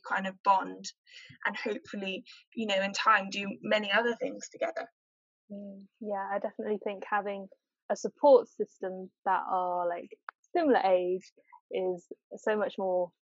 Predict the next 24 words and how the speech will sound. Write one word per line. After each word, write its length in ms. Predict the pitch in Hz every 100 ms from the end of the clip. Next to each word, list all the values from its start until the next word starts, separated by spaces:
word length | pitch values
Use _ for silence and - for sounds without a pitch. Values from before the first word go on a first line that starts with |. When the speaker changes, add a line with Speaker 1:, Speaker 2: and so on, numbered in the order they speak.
| -
Speaker 2:
it's, 120 | -
like, 160 | 175 - _ -
comfortable 500 | 190 - 180 180 175
and 120 | 175
less 260 | 175 - _ _
intimidating 720 | 180 - 208 202 202 202 220 220
sometimes, 460 | 214 226 240 254 262
I 20 | 202
guess. 400 | 247 - 302 262
<laughs> 100 | -
Speaker 1:
Exactly. 680 | 277 247 - 269 - - 214
You, 220 | 214 247 240
you're 160 | 240 240
not 160 | 240
scared 280 | - - 220
about 200 | 208 214
asking 440 | 208 208 - 208 202
a 40 |
question, 540 | 202 214 - - -
which 220 | - 254 -
is 120 | -
really, 200 | 208 202
really 220 | 202 196
important. 640 | 196 196 196 196 - -